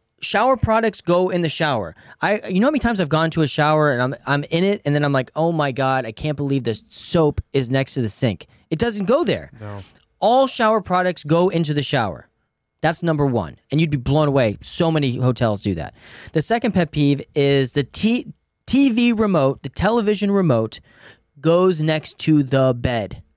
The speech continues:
Speaker 1: That's where it should be. And eighty-five percent of hotels put the television remote under the T V on the desk or whatever it is.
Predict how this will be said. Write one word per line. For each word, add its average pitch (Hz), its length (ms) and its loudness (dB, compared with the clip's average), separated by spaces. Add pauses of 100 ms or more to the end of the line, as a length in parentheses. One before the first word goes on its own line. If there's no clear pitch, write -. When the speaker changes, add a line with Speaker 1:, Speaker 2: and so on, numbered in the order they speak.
(300)
Speaker 1:
That's 175 260 -2
where 185 140 2
it 160 100 -4
should 143 160 -4
be. 101 280 -4 (520)
And 151 280 0 (120)
eighty-five 220 480 0
percent 170 320 0
of 143 40 -2
hotels 156 520 2 (100)
put 175 180 0
the 165 120 2 (160)
television 165 500 2
remote 131 340 2 (300)
under 214 340 2
the 175 120 0
T 160 260 0
V 113 400 0 (680)
on 151 280 -2
the 131 240 2 (120)
desk 139 360 -4
or 135 60 -2
whatever 123 380 0
it 101 60 -6
is. 71 300 -12